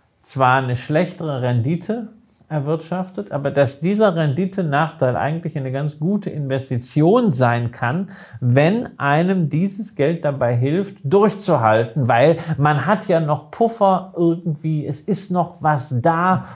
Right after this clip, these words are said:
womit man dann auch gefallene Kurse nutzen kann. Das kann eine sehr, sehr wertvolle psychologische Hilfestellung sein, bedingt aber, dass man in sich selbst hineinhorcht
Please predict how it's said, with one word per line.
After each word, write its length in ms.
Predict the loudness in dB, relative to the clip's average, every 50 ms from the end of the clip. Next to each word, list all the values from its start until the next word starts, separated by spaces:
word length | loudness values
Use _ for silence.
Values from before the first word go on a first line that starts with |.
| -10 -2
womit 360 | 0 2 4 4 2 2 0
man 200 | 0 0 2 4
dann 220 | 4 4 2 2 0
auch 260 | 0 -2 -2 -2 -6
gefallene 560 | -8 -8 -6 -2 -2 -2 -2 -2 -4 -8 -10
Kurse 400 | -10 -8 -6 -6 -4 -4 -4 -4
nutzen 480 | -2 -2 -2 -2 -4 -8 -8 -10 -10 -8
kann. 240 | -6 -8 -8 -8 -10 -16 -18 -18 -4 0
Das 320 | 0 0 0 0 -8 -10
kann 400 | -10 -2 0 0 0 0 -4 -10 -14 _ -20 _ _ _
eine 280 | -6 -4 -2 0 0 0
sehr, 440 | 0 2 2 4 4 6 4 4 2
sehr 320 | 2 0 0 0 0 0
wertvolle 760 | 0 2 2 0 -2 -4 -2 0 0 2 2 0 0 -2 -4 -12 _ _ _ _ _
psychologische 840 | -6 -2 -2 -2 0 0 -2 0 0 0 0 0 -2 -4 -2 -2 -2
Hilfestellung 720 | 0 0 -2 -2 -4 -8 -8 -6 -6 -4 -4 -4 -6 -8
sein, 400 | -4 0 0 2 2 0 -2 -4 -6 -18 -20 -20 -20 _ -6
bedingt 560 | -2 0 0 2 4 2 2 2 -2 -4 0
aber, 420 | 0 2 4 4 4 4 2 -4 -2 0
dass 240 | 0 0 2 0 0
man 340 | 0 2 2 0 -4 -8 -16 _ _
in 260 | 0 2 2 2 2 0
sich 260 | -2 -4 -4 -4 -4
selbst 420 | -2 -2 -2 -2 -4 -10 -18 -16
hineinhorcht 1300 | -8 -6 -4 -2 0 0 0 0 -2 -4 -6 -8 -12 -2 2 2 2 2 0 -4 -6 -10 -20 _ -20 -20